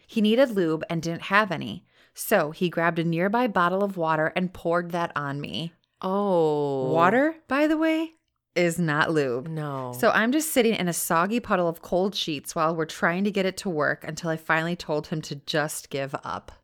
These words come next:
Speaker 2: <laughs>
Speaker 1: Uh, water is not lube.
Speaker 2: No. You'd be better off using, like, an unscented lotion or something.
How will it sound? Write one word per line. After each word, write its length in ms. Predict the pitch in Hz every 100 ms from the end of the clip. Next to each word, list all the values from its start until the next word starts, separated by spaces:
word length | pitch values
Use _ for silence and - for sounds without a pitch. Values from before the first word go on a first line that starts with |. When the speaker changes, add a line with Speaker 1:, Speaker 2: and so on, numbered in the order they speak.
| -
Speaker 2:
<laughs> 60 | - - - - - _ _ _ _ _ _ _ - -
Speaker 1:
Uh, 500 | 151 156 147 147 147 - 190 185 -
water 800 | 170 170 170 185 214 233 240 233 -
is 180 | 185 175
not 460 | 180 165 151 165 208
lube. 320 | 196 190 220
Speaker 2:
No. 840 | 165 156 147 143 147 139 127 127 -
You'd 200 | 190 208
be 100 | 214
better 320 | 175 151 156
off 240 | 147 147 147
using, 320 | 160 151 151
like, 180 | 143 139
an 120 | 135
unscented 760 | 135 139 143 - 131 139 135 131
lotion 600 | 131 131 151 - 139 120
or 140 | 117
something. 920 | 127 - 123 139 143 95 95 - -